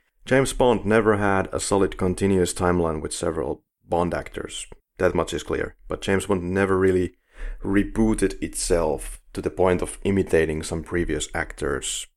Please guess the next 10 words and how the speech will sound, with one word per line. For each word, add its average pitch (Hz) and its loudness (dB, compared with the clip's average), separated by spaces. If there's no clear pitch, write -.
steps. - -2
They 87 4
were 90 4
really 98 2
their 92 0
own 98 0
force 90 0
to 92 -2
reckon 87 4
with. 85 -4